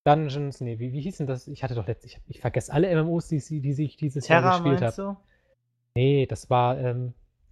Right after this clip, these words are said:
Speaker 1: das ist noch gar nicht so lang her. Ich glaub, Mpox hat das auch, äh, Mpox hat's auch gespielt und ein Video dazu gemacht. Ich hab auch im Podcast drüber geredet.
Speaker 2: Night
Speaker 1: Zwei
Speaker 2: Dingens,
Speaker 1: Monate?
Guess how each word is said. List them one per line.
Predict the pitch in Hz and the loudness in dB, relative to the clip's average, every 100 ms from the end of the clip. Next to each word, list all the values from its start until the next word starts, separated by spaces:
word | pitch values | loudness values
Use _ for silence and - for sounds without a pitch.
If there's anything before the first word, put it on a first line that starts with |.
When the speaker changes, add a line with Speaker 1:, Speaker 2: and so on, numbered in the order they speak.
| - _ _ _ - | -20 _ _ _ -12
Speaker 1:
das | - - | -8 -8
ist | - | -8
noch | 110 | -6
gar | - 117 | -2 0
nicht | 131 | 0
so | - 135 | 0 2
lang | 135 123 | 2 0
her. | 147 156 | 2 0
Ich | - | 0
glaub, | 127 - | -2 -2
Mpox | 143 165 165 - | -4 -2 -2 -2
hat | 147 | -2
das | 139 135 | -2 0
auch, | 160 - | 0 0
äh, | 147 147 | 0 2
Mpox | 170 - | 0 -2
hat's | 143 - | -2 -2
auch | 165 | -4
gespielt | 170 - 165 | -4 -4 -4
und | 151 | -2
ein | |
Video | 147 147 | 0 0
dazu | 120 - | 0 -2
gemacht. | 120 113 - | -4 -4 -4
Ich | 139 | -6
hab | |
auch | 143 | -4
im | 147 | -4
Podcast | - 165 - 147 - | -4 -4 -2 -2 0
drüber | 156 143 | 2 2
geredet. | 131 156 135 113 - _ _ - - _ - | 0 0 0 -2 -4 _ _ -20 -20 _ -6
Speaker 2:
Night | 135 165 180 | 0 0 2
Speaker 1:
Zwei | 135 135 | 6 6
Speaker 2:
Dingens, | 135 170 180 190 - | 6 2 2 0 -2
Speaker 1:
Monate? | 180 | -8